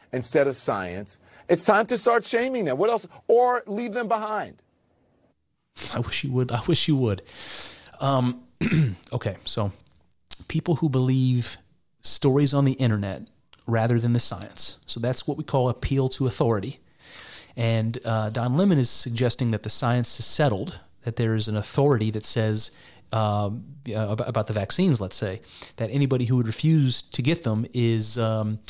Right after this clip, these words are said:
Speaker 2: uh, well, leg-, legitimately dumb, because there's an authority who's already told you it's, it's, it's the best thing to do. You're not doing it for, for what?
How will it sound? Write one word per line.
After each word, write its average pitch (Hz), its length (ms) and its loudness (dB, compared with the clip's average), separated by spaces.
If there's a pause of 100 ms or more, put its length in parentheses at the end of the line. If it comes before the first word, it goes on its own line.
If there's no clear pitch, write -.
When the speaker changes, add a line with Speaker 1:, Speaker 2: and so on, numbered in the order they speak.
(320)
Speaker 2:
uh, 135 300 -2
well, 139 320 0
leg-, 135 300 -2
legitimately 175 420 2
dumb, 180 320 2
because 117 240 -2
there's 113 160 2
an 127 80 2
authority 175 400 2
who's 123 160 2
already 156 160 2
told 170 300 0
you 110 100 0
it's, 107 220 -2
it's, - 340 -2
it's 123 220 -4
the - 80 -8
best 123 240 0
thing 147 160 4
to 143 60 2
do. 196 300 2 (280)
You're 131 100 0
not 156 160 2
doing 160 220 2
it 156 80 -4
for, 165 180 -2
for 180 140 -2
what? 190 320 0